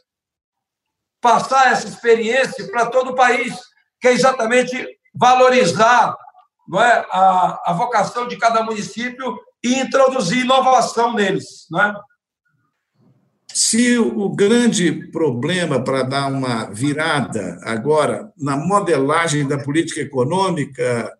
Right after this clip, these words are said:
Speaker 2: é realmente a atual equipe, que a atual equipe tem feito um grande trabalho em função,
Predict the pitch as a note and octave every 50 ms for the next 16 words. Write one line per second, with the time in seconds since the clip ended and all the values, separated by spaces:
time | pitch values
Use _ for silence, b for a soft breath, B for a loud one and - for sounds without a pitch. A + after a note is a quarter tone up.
0 | _ - F#3 G#3+ G#3+ G3 E3+ F3 F3 D3 C#3 D3+ E3 F3 F3+ E3+ - D#3 C#3+ C3
1 | - D3+ C#3+ C#3+ C#3 C3+ C3 B2+ - - G3+ F#3+ D#3 A#2 - - C#3+ C#3+ C#3+ -
2 | F#3 F#3+ G3+ G3 G3+ - A#3 A3+ G#3+ - B3 A#3+ A#3 A3+ A#3+ A#3+ A#3 A#3 A3+ F#3+
3 | E3+ F#3+ F#3+ G#3+ A3+ A#3 A#3 A#3+ B3 B3+ A#3 F#3+ E3+ D3 C3 C3 - - - -
4 | B2 A#2+ - E3 D#3+ C#3+ - - D#3 F3 G3+ A3+ B3